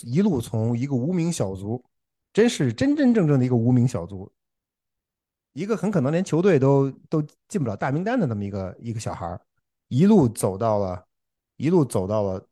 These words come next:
现在的这个位置，通过四年自己的努力，这是一个，其实一个非常励志的故事，这是一个典型的 Patriots 的故事。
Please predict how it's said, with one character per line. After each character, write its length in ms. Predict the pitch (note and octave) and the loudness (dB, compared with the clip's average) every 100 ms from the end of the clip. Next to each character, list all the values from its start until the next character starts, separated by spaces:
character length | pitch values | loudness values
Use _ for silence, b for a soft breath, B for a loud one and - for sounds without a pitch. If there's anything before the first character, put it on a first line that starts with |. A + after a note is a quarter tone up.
| _ | _
现 200 | - D3+ | 0 4
在 120 | C#3 | 4
的 80 | G#2+ | 2
这 80 | G2 | -2
个 60 | G2 | -4
位 200 | G2 E2 | -6 -8
置， 80 | _ _ _ _ _ _ | _ _ _ _ _ _
通 140 | B2+ | -4
过 80 | A#2+ | -4
四 200 | A2+ C3 | -4 -4
年 160 | G#2+ G#2+ | -4 -6
自 140 | A2+ | -6
己 60 | F#2 | -6
的 80 | G2+ | -6
努 180 | F2+ | -6
力， 180 | F2+ F2+ - | -10 -14 -10
这 100 | C#3 | -4
是 80 | C3+ | -2
一 100 | C#3 | 0
个， 320 | D#3 C3+ A#2 - - | 2 4 2 -2 -10
其 140 | D3 | -4
实 60 | E3 | -2
一 20 | |
个 60 | D#3 | 0
非 100 | G#3 | 0
常 160 | E3 | 2
励 100 | E3+ | 0
志 160 | D3 E3+ | 0 0
的 80 | A#2 | 0
故 200 | A2 F#2+ | -2 -6
事， 120 | - | -10
这 100 | B2+ | -12
是 80 | A#2+ | -8
一 60 | C#3+ | -8
个 40 | |
典 220 | C3+ A2 | -6 -8
型 140 | G#2 B2 | -2 2
的 60 | |
Patriots 420 | B2 C3 B2+ G#2 F2+ | 2 2 0 -4 -4
的 100 | E2 | -10
故 140 | |
事。 100 | E2+ | -12